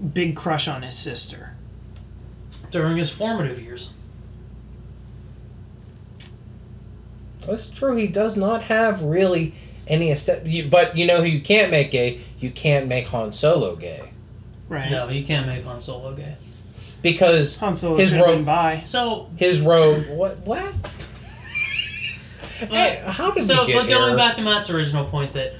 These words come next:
Speaker 2: like, we don't like when we change around an original character. I think there are things, there are things that we can change that are okay, and things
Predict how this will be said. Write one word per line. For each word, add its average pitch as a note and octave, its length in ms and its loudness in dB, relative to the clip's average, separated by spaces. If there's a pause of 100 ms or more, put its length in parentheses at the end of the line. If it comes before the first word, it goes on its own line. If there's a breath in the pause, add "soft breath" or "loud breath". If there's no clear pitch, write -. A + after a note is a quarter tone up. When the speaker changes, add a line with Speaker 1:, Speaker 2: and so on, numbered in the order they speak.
(160 loud breath)
Speaker 2:
like, C#3+ 280 -2
we E3 220 -2
don't D3+ 360 0
like C3+ 400 -6 (460 loud breath)
when C#3+ 280 0
we C#3 140 -4
change C#3 680 -4 (460)
around C#3 380 0
an C3+ 100 -4
original C3 400 -6
character. C3+ 400 -10
I D3+ 60 -4
think F#3 320 -8 (100)
there E3+ 320 0
are D#3 80 -2
things, F3+ 560 -4 (1080 loud breath)
there F#3 280 2
are F3 60 4
things F#3+ 380 -2
that D#3+ 100 -4
we E3+ 80 -2
can E3 160 -4
change D3+ 480 0
that C#3+ 220 -6
are D3 180 -2
okay, D3 480 -4 (260 loud breath)
and C#3 220 -8
things C#3 500 -6